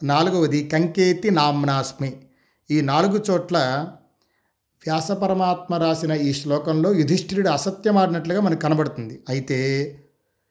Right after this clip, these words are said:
ఈ వ్యాస మహర్షి రాసిన శ్లోకానికి భాష్యాన్ని రచిస్తూ సంస్కృత వ్యాఖ్యాతలు దాన్ని ఎలా సమర్థించారో కూడా మనం ఒక్కసారి గమనిద్దాం. మొట్టమొదటిది "యుధిష్ఠిరస్యాసమహం సఖ",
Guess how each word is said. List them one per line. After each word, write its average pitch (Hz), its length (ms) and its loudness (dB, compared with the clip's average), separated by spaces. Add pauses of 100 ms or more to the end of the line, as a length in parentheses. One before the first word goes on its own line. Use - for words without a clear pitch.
(440)
ఈ 165 160 8
వ్యాస 156 340 2
మహర్షి 208 360 2
రాసిన 190 300 2
శ్లోకానికి 165 920 0
భాష్యాన్ని 185 760 0
రచిస్తూ 165 580 -2
సంస్కృత 196 480 -2
వ్యాఖ్యాతలు 175 800 0
దాన్ని 151 280 0
ఎలా 147 220 2
సమర్థించారో 175 680 2
కూడా 180 160 2
మనం 165 160 2
ఒక్కసారి 151 440 0
గమనిద్దాం. 135 440 -2 (960)
మొట్టమొదటిది 156 1080 0 (360)
"యుధిష్ఠిరస్యాసమహం 165 1500 4
సఖ", 139 320 -6